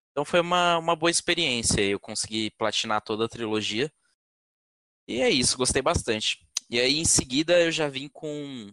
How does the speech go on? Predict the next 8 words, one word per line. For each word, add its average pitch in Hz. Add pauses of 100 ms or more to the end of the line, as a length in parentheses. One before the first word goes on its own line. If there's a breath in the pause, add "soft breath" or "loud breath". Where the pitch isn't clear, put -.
(140)
o 110
High 117
on 131
Life, 143
né? 123 (800)
Pra 107
quem 117
<laughs> -